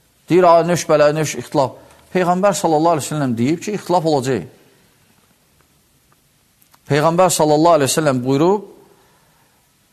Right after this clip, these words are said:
"Yahudilər yetmiş bir yerə bölündülər, Nəsranilər yetmiş iki yerə, mənim ümmətim yetmiş üç yerə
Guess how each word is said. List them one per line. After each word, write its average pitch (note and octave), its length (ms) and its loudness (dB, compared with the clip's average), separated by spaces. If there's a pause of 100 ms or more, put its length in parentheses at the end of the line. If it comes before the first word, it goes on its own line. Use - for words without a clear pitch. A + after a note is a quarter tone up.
(220)
"Yahudilər D#3+ 540 2
yetmiş D3+ 420 0
bir E3+ 80 0
yerə D#3 240 2
bölündülər, E3+ 600 2 (1200)
Nəsranilər D#3+ 680 2
yetmiş D#3 440 0
iki F#3 120 -2
yerə, E3+ 460 4 (640)
mənim D3 300 0
ümmətim C3+ 460 -2
yetmiş A2 380 -6
üç A#2 160 -8
yerə G2+ 140 -4